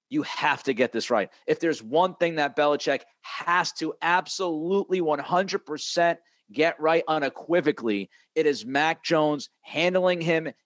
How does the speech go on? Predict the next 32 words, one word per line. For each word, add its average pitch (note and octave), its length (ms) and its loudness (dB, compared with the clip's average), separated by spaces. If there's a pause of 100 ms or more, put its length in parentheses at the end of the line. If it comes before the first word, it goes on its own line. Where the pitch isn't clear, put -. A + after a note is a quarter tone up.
(100)
and C3+ 140 -6
making D3+ 280 0
sure E3 220 2
he D3+ 80 0
develops C#3+ 520 2
in C#3 60 -8
the C#3 60 2
right C3+ 220 2
way. A#2 180 2
Because G#2+ 340 -6
if G#2+ 120 -10
you G#2+ 80 -4
screw A3+ 400 4
it G#3+ 60 4
up, F3+ 280 2 (180)
you C3+ 140 0
can't D#3+ 300 -2
take D3+ 260 4
it C#3 100 2
back. G#2 320 0 (100)
You A#2 120 -4
can't E3 300 -4
go E3 160 6
back D#3 280 0
in D#3 200 -6
time. A2+ 300 -2 (140)
They C3+ 120 -4
have D#3 320 0
to C#3 100 -4
get B2 200 0
this A2 200 -6
right. F#2 240 -6